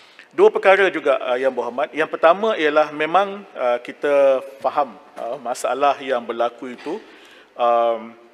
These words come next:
Yalah, soal pelajar, uh, cerita yang tular tu saya tak nak debatlah,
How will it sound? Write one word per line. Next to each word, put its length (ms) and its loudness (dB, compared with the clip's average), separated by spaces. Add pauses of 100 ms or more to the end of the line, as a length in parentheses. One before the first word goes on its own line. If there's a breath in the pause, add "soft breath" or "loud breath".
(440)
Yalah, 400 -4
soal 400 -4
pelajar, 560 0
uh, 160 -4
cerita 320 -10
yang 240 -2
tular 400 0
tu 240 -10
saya 160 -6
tak 160 -6
nak 160 -2
debatlah, 460 -4